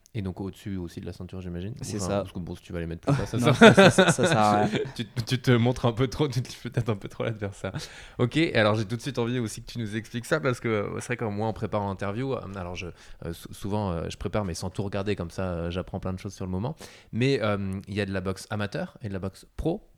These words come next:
Speaker 1: Quelle est la différence entre les deux ?
Speaker 2: Alors la boxe amateur, c'est sur, euh, trois rounds.
Speaker 1: Ouais.
Speaker 2: Ça veut dire c'est trois fois trois, c'est plus rapide, c'est
Speaker 1: Trois
Speaker 2: en
Speaker 1: fois
Speaker 2: int-
Speaker 1: trois minutes ?
Speaker 2: trois fois trois minutes, voilà.
Speaker 1: Ouais.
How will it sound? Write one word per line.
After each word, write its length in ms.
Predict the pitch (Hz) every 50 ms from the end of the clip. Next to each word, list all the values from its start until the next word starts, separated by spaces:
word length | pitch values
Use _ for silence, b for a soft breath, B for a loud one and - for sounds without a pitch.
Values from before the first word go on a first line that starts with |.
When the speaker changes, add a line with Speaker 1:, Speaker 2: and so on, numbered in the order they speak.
| - - _ _ _ - -
Speaker 1:
Quelle 140 | - 113 110
est 60 | 113
la 80 | 104 95
différence 380 | 90 95 90 - 101 113 117
entre 180 | 110 104 - 101
les 60 | 98
deux ? 100 | 95 98 107 B B B B B B
Speaker 2:
Alors 200 | - 117 117 117
la 80 | 131 139
boxe 220 | 156 170 - -
amateur, 360 | 165 151 151 147 - - 180
c'est 140 | - - 117
sur, 280 | 107 - - 107 101 104
euh, 80 | 101 101
trois 220 | - - - 131
rounds. 240 | 123 127 156 214 254 - _ _ _ -
Speaker 1:
Ouais. 260 | 101 95 92 117 - 156
Speaker 2:
Ça 100 | - -
veut 80 | 107 104
dire 100 | 104 104
c'est 120 | - -
trois 180 | 101 - - 131
fois 160 | - - 120
trois, 220 | - - - 139
c'est 100 | - -
plus 180 | 104 - - -
rapide, 320 | 117 113 113 - - 139
c'est 300 | 131 - - 104 98 98 95
Speaker 1:
Trois 120 | 98 95
Speaker 2:
en 20 | 107
Speaker 1:
fois 80 | 110
Speaker 2:
int- 40 | 110
Speaker 1:
trois 140 | - - 107
minutes ? 280 | 107 120 143 160 - - -
Speaker 2:
trois 140 | - -
fois 120 | 104 110 104
trois 120 | - - 98
minutes, 300 | 98 95 110 147 - -
voilà. 220 | - 90 92 101 123 - -
Speaker 1:
Ouais. 240 | 113 98 95 101 117